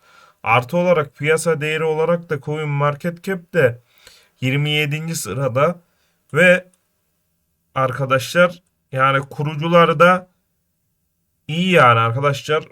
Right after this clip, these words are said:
Araştırdığıma göre kendini geliştirmiş insanlardan oluşuyor. Hani söylemiştim kaliteli coin diye. Ve şunu söyleyeyim arkadaşlar. Kaspa hakkında destek ve direnç seviyeyi takip edin dedim. Noktalar verdim ve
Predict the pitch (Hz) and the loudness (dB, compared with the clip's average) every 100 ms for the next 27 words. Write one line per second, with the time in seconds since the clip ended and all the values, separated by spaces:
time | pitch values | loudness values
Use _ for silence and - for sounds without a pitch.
0 | _ _ _ - 131 135 120 143 131 131 | _ _ _ -2 0 0 -2 -6 -4 -2
1 | 127 120 123 120 143 139 139 131 131 139 | -2 -2 -4 -4 -6 -4 -4 -4 -4 -4
2 | 143 - 147 143 131 131 131 135 135 135 | -6 -8 -4 -4 -6 -8 -6 -6 -4 -4
3 | 127 143 131 110 110 - 143 170 170 _ | -4 -4 -4 -6 -8 -10 -8 -8 -12 _
4 | _ _ _ _ _ - 123 123 - 147 | _ _ _ _ _ -4 -2 -2 -6 -6
5 | 143 147 147 143 - 143 - _ _ _ | -2 -2 -2 -8 -10 -12 -12 _ _ _
6 | _ _ _ _ 131 131 131 120 120 131 | _ _ _ _ 0 0 -4 -6 -6 -6
7 | 131 123 120 156 156 _ _ 135 123 120 | -6 -4 0 0 -2 _ _ -16 -16 -14
8 | 131 156 175 170 - 147 151 160 151 143 | 2 4 4 0 -8 -8 -6 -4 -2 -2
9 | 139 131 135 131 - 165 170 - 135 - | -2 -4 -4 -4 -2 -4 -4 -6 -6 -6
10 | - 127 120 - 123 120 143 165 _ _ | -2 -2 -2 -8 -8 -2 -2 -2 _ _
11 | _ _ _ _ _ _ 123 120 151 139 | _ _ _ _ _ _ -4 -4 -4 -6
12 | 139 123 135 123 143 135 127 127 151 143 | -6 -4 -4 -4 -4 -4 -4 -6 -4 -6
13 | 143 139 147 147 147 156 156 _ _ 139 | -4 -6 -4 -4 -4 -4 -8 _ _ -10
14 | 123 120 147 143 143 143 156 170 165 175 | -8 -8 -6 -2 -2 0 -2 -4 -2 -2